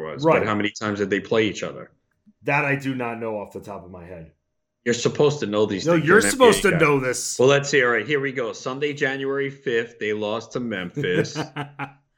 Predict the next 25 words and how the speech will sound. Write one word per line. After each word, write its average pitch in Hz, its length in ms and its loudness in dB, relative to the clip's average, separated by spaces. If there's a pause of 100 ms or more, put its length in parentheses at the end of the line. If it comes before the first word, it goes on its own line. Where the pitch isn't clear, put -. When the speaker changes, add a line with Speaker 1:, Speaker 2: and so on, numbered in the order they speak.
Speaker 1:
Then 127 180 4
on 123 260 2
Wednesday, 131 540 0
December 120 540 -2
eleventh, 110 540 -2
they 101 140 0
lost 104 380 -2
to 117 80 -2
Memphis. 95 920 -6
Speaker 2:
<laughs> 170 40 -6 (1120)
Speaker 1:
And 98 1160 -2
then 107 200 2
they 104 600 2 (180)
beat 127 280 0
Memphis 117 480 0
on 95 100 -2
Saturday, 107 500 0
November 98 400 -2
second. 107 460 -2
So - 140 0
they, 151 160 4
yeah, 226 240 0
two, 254 380 2
they 165 180 -2
lost, - 600 -6